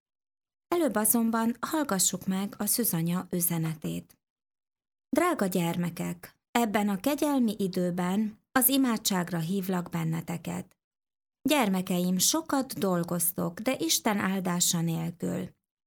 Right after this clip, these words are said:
Áldjátok és kérjétek a Szentlélek bölcsességét, hogy vezessen benneteket ebben az időben, hogy megtérhessetek és élhessétek ennek az időnek a kegyelmét.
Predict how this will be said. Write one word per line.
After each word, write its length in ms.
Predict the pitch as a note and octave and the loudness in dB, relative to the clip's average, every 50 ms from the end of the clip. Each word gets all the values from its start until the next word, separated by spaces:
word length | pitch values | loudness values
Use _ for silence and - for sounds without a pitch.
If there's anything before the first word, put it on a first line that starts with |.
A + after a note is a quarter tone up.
| _ _ _ _ _ _ _ _ _ E4 | _ _ _ _ _ _ _ _ _ 2
Áldjátok 640 | F4 F4 C#4+ A3 A3+ G#3 G#3 G#3 - A3+ A3 - | 4 4 4 4 2 2 2 0 -2 -2 -2 0
és 260 | - A#3 A3+ - - | 0 2 2 2 2
kérjétek 680 | - - D#4 C#4+ G#3+ F#3+ F#3 F3+ F3+ F#3 F#3 F#3 F#3 - | 2 2 2 2 2 2 2 0 0 0 -2 -4 -2 -2
a 40 | F#3+ | 0
Szentlélek 720 | F#3 - - G3+ G3 G3 F#3 G3 F#3 F#3 F3+ F3 F3 F3 | 0 2 2 2 0 0 0 0 0 0 2 0 0 0
bölcsességét, 1080 | F3 F#3 F3+ F3+ F3+ F#3 - F#3 F3+ - - - F#3 F3+ F3+ G3 F#3+ G3 G#3 - - _ _ _ _ _ _ | 0 0 0 0 0 0 0 0 2 2 2 2 0 -2 0 -2 -2 -2 -4 -6 -10 _ _ _ _ _ _
hogy 200 | _ G#3+ G3+ G#3+ | _ 0 0 2
vezessen 600 | A3 C4+ C#4+ - C4+ B3+ A#3+ - - B3 A#3+ A#3+ A3 | 2 2 2 4 4 4 4 4 4 4 2 4 2
benneteket 760 | G3+ G3 G3 G3 G3 G3 - G3+ F#3+ F#3+ G#3+ G#3+ G#3+ G#3+ - | 2 2 2 0 0 0 -2 -4 -4 -2 -2 -2 -2 -2 -2
ebben 380 | - G#3 G3+ G3 A3 G#3+ G#3 | -4 -4 -2 -2 -2 0 0
az 160 | F#3+ F3+ - | 2 2 0
időben, 720 | G3 G3 F#3 F#3+ F#3 F#3 F3+ F3+ F#3 F#3+ G3+ G#3+ G#3+ G#3+ - - _ _ _ _ _ _ _ _ | 0 0 -2 0 0 0 0 0 0 0 0 0 0 -2 -6 -16 _ _ _ _ _ _ _ _
hogy 180 | - G#3+ G#3+ | 0 2 4
megtérhessetek 1200 | A#3 C#4 E4 E4+ - - A#3+ A3 G#3+ G3+ G3 G3+ F#3+ F#3 - - G3 F#3+ F#3+ - G3 G3+ A3 A3 - - | 4 2 2 -2 0 0 2 2 2 2 2 2 4 4 4 4 4 0 0 0 0 0 0 -2 -2 -2
és 260 | - A3+ A3+ - - - | 0 2 2 2 0 0
élhessétek 1120 | - C4+ D4+ D4+ B3+ A3 G3+ F#3+ - - - G3 F#3 F#3+ F#3 - _ G#3 G3+ G#3 G#3 - | 0 2 2 2 2 2 2 2 4 2 2 2 0 -2 -4 -4 _ -2 -2 -2 -2 -2
ennek 360 | G#3 G#3+ A3+ A#3 A3 A3 - | 0 2 2 2 0 0 -2
az 180 | F3+ F3 - G#3 | 0 0 2 0
időnek 540 | G#3+ F#3 G#3+ G3+ G3 G3 G3 G3 F#3+ - | 0 -2 0 0 0 0 0 -2 -2 -4
a 60 | - F#3 | -6 -6
kegyelmét. 880 | F#3 - F#3+ E3 D#3 F3 E3 E3 D#3+ E3 F3 F3+ - F3+ F#3 - _ | -4 -2 -4 -2 -2 -2 -2 -2 -2 -2 -2 -2 -2 -6 -8 -10 _